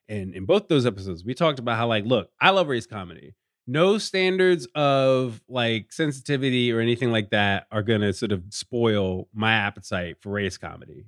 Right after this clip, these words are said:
and race satire. I'm, I'm here for it. I'm here for race comedy. I'm here for race satire. But it's just like, <sighs> I don't know, man. Like,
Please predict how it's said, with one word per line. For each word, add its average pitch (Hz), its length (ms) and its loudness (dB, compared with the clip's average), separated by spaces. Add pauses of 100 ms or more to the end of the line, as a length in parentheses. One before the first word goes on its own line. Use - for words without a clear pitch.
(160)
and 110 140 -6
race 180 220 4
satire. 92 600 -10
I'm, 196 240 4 (100)
I'm 277 140 4
here 269 180 -2
for 101 260 -10
it. 82 120 -16 (800)
I'm 139 100 -4
here 202 240 2
for 196 140 -4
race 156 260 0
comedy. 135 380 0
I'm 127 140 -4
here 151 180 2
for - 160 -8
race 135 300 -2
satire. 98 520 -4 (420)
But 202 120 2
it's 208 120 -2
just 285 220 -6
like, 220 340 0 (840)
<sighs> - 480 -12
I 240 80 4
don't 277 160 4
know, 254 240 2
man. 175 380 -2
Like, 180 240 -4